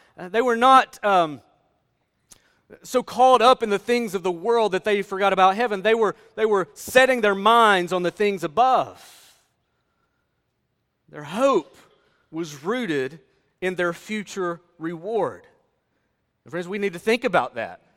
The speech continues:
Every sacrifice we make in this life, every act of obedience we commit in this life, every, everything that we do ought to be driven by the fact that we have a hope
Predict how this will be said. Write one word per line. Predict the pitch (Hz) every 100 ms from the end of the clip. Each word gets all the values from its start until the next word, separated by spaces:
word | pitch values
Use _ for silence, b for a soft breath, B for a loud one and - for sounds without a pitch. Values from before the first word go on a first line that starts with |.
| _ _ -
Every | 214 214 240 254 233 -
sacrifice | - 226 226 226 208 226 208 202 - -
we | 175 208 202 175
make | 180 190 196 -
in | 190 185 160
this | 180 170 -
life, | 165 175 156 -
every | 214 220 233 233 -
act | 202 208 208
of | 190
obedience | 180 139 202 208 190 -
we | 208 202 b b -
commit | 175 190 202
in | - 214 196
this | 196 180 185
life, | 190 180
every, | 202 226 208 254 208 b b b
everything | 214 269 247 277 247
that | 226
we | 220 185
do | 135 220 202 151 170
ought | 196 233
to | 220
be | 185 196
driven | 131 151 202 247 180 143 139 165 b b
by | 147 196
the | 185 180
fact | - 220 185 - 156
that | 185 185
we | 226
have | 196 208 196
a | 185
hope | 160 - 247 170 -